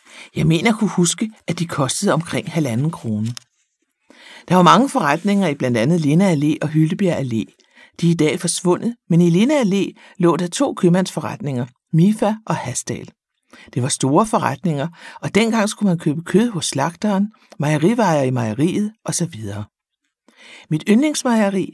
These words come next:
var ejet af en dame, som vi kaldte Lille Fru Hansen. Hun var en lille, tæt dame, som havde alt, hvad der hørte til i et ismejeri,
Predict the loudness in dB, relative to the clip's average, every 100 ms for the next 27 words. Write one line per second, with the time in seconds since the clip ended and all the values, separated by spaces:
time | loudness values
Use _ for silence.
0 | -6 -4 -2 2 2 4 2 0 -2 0
1 | 0 -4 _ -4 -2 0 2 2 2 0
2 | 2 0 -2 -4 -4 -6 -8 -8 -10 _
3 | _ _ _ -20 -4 2 4 4 4 2
4 | 0 -2 -2 -2 -2 -2 2 2 0 -6
5 | -12 -2 0 2 2 0 0 0 0 -2
6 | 0 2 0 -2 -2 -2 -2 -2 -2 -2
7 | 0 0 0 -2